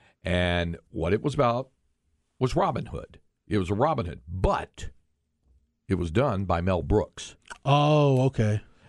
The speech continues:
Speaker 1: And it was, it was hilarious. I think Dick Gautier played, uh, Robin Hood. You remember Bernie Capel, Doctor Bricker from Love Boat?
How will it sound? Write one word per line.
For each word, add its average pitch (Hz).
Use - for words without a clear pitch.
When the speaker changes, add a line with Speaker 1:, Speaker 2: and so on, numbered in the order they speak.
Speaker 1:
And 98
it 95
was, 90
it 104
was 92
hilarious. 90
I 98
think 92
Dick 113
Gautier 117
played, 95
uh, 85
Robin 90
Hood. 87
You 90
remember 117
Bernie 104
Capel, 104
Doctor 98
Bricker 95
from 87
Love 95
Boat? 98